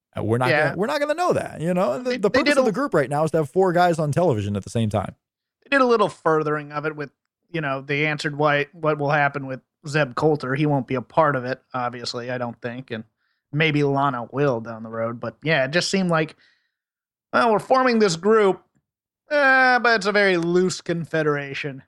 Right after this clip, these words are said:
Speaker 1: I love that Bray Wyatt is leading this group that's been around for a good, a period of time right now, and whenever a new group kind of makes its way into Raw, like, he's there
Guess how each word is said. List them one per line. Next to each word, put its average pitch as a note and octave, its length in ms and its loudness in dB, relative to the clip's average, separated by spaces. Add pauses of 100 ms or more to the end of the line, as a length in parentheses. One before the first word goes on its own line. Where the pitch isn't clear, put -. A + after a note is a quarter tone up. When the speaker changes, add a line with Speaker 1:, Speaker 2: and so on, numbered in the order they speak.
Speaker 1:
I - 80 2
love D#4+ 220 2
that F3 200 2
Bray F3 180 4
Wyatt D#3 360 4
is A#2 120 -4
leading B2 320 0
this G#2 200 -4
group A#2+ 260 2
that's A2 180 0
been G3+ 160 4
around D3+ 340 2
for C#3+ 160 4
a C#3 60 4
good, B2+ 320 0
a C3 120 0
period B2+ 420 2
of A2+ 60 -2
time C3 280 0
right B2+ 180 0
now, C3 300 2
and A2+ 100 -2
whenever B2+ 340 0
a A#2 40 -2
new B2+ 240 0
group A#2+ 280 -4
kind B2+ 200 -2
of A2 60 -2
makes A2+ 240 -2
its - 160 -6
way A2+ 260 2
into A#2+ 180 -2
Raw, A#2+ 280 2
like, G#2 220 -2
he's B2+ 280 -4
there A#2+ 440 0